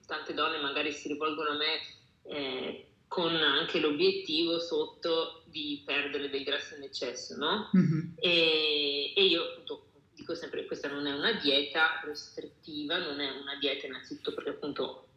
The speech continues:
Speaker 1: non è quello il mio lavoro, quello è il lavoro di una nutrizionista o dietista, di creare un piano in quel senso lì, ehm, però permettendo, cioè, il,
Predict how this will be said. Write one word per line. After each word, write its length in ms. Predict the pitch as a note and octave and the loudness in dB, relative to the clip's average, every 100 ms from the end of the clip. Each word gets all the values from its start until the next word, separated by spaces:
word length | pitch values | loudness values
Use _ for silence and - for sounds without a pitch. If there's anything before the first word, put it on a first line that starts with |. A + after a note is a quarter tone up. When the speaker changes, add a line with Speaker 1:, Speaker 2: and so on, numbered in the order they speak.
| - | -4
Speaker 1:
non 220 | E3 D#3+ | -2 0
è 200 | E3 - | 0 0
quello 240 | E3 D3 C#3+ | 0 4 2
il 80 | |
mio 160 | C#3 C3+ | 2 2
lavoro, 640 | E3+ F#3 C3+ C3 D3 - - | 2 2 0 0 -2 -4 -4
quello 220 | D3 C3 | -2 0
è 120 | C3+ | 0
il 40 | C#3 | 0
lavoro 260 | C3+ C#3+ | 0 -2
di 100 | C3 | -2
una 120 | C#3 | -4
nutrizionista 680 | C3+ C#3 - D3 D#3 C#3+ - | -6 -8 -10 -8 -4 -4 -2
o 20 | |
dietista, 400 | C#3 F3 D3 D3 | 0 0 0 0
di 80 | D3 | 0
creare 500 | D3 D#3 D#3 D3 C#3+ | 0 2 4 4 2
un 140 | C#3+ C#3+ | -2 -6
piano 280 | - C#3 C3+ | -4 -4 -4
in 80 | C#3+ | -6
quel 120 | D#3 | -4
senso 360 | C#3+ C#3+ C#3 - | -4 -6 -4 0
lì, 260 | G3+ - - - - _ _ | 2 0 -4 -14 -18 _ _
ehm, 840 | - E3 D3 C#3 C#3 C3+ C#3 - - | -2 2 2 2 0 -2 -4 -8 -4
però 540 | B3+ A3+ F3 F#3+ - - - - - | 2 4 4 2 -2 -10 -18 -18 -8
permettendo, 760 | G3 F3+ F#3 B3+ B3+ G3 E3 - | -4 -2 -2 -2 0 2 2 0
cioè, 140 | F#3 | -4
il, 280 | D#3 E3+ E3+ | -4 -4 -8